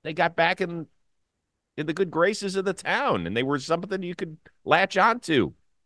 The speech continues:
Like, listen, let's be honest here. Phoenix is one of those baseball communities where you root for other teams. People go retire out there, and they come from New York, or they'll come from Michigan, or they'll co-, you know, wherever they move from to go enjoy their last days in the sun,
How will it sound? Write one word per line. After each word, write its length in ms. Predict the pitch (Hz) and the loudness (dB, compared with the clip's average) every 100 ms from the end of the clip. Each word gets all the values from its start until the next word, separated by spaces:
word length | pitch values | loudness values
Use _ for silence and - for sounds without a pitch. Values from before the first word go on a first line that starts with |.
| _ _ _ _ | _ _ _ _
Like, 200 | 139 139 _ _ _ _ _ _ | -8 -8 _ _ _ _ _ _
listen, 260 | 151 160 131 | -6 -4 -2
let's 160 | 160 | -4
be 140 | 185 135 | -2 2
honest 340 | 113 92 - | 4 2 -2
here. 220 | 76 62 _ _ _ _ - | -8 -8 _ _ _ _ -2
Phoenix 300 | 185 190 - | 0 0 -4
is 120 | 123 | -4
one 120 | 131 | 0
of 80 | 123 | 2
those 160 | 120 - | 2 4
baseball 400 | 110 104 - 95 | 2 4 2 2
communities 580 | 104 95 90 76 78 | 0 -2 0 -2 -4
where 120 | 80 85 | -4 -4
you 120 | 82 | -2
root 180 | 95 - | -4 0
for 100 | 90 | 0
other 160 | 80 | 0
teams. 420 | 71 76 62 - _ _ _ - | -4 -10 -14 -18 _ _ _ -8
People 180 | 123 127 | -6 0
go 120 | 135 | 0
retire 520 | 131 127 110 101 95 | 0 4 6 8 6
out 220 | 85 82 | 6 4
there, 160 | 85 90 | 0 0
and 100 | 95 | -2
they 60 | |
come 200 | 82 90 | -4 -6
from 140 | 87 87 | -6 -4
New 80 | 82 | -4
York, 440 | 92 120 98 - | 0 2 2 -2
or 80 | 82 | -6
they'll 180 | 82 80 | -6 -6
come 220 | 90 82 | -10 -6
from 260 | 87 82 78 _ _ _ | -4 -4 -6 _ _ _
Michigan, 500 | 117 123 113 92 85 | 2 2 2 0 2
or 140 | 80 87 | 2 0
they'll 100 | 92 | 0
co-, 100 | 113 | 0
you 140 | 151 | 2
know, 160 | 127 101 | 4 6
wherever 380 | 113 165 147 | 8 8 8
they 120 | 135 120 | 6 4
move 300 | 120 123 107 | 4 2 2
from 380 | 73 69 95 117 _ _ _ _ _ _ - | -2 -2 -4 -12 _ _ _ _ _ _ -2
to 240 | 92 92 | 0 0
go 180 | 85 104 | 2 0
enjoy 300 | 98 104 101 | 2 2 4
their 120 | 98 | 6
last 300 | 95 98 - | 6 4 4
days 240 | 95 92 | 0 0
in 60 | 85 | -2
the 80 | 80 | -8
sun, 360 | - 76 95 | -4 -2 -2